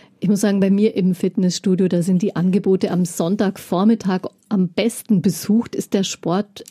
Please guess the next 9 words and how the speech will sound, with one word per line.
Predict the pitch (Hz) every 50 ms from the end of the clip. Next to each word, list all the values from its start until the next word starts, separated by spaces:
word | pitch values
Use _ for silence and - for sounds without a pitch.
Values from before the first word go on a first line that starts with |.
| _ -
auch | 202 185 - _ _ - -
irgendwie | - 214 190 202 185 202 202
so | 185 - 190
ein | 185 180
bisschen | 180 190 - - - 180 175 175 175 165 -
Partnerersatz, | - - - - 156 208 - 247 208 208 214 220 202 190 185 185 185 196 190 - - -
Familienersatz | - 202 190 185 180 190 214 214 226 220 208 - 196 190 190 - 190 190 196 - - -
oder | - 190 - 185
so | 170 - 185 180 165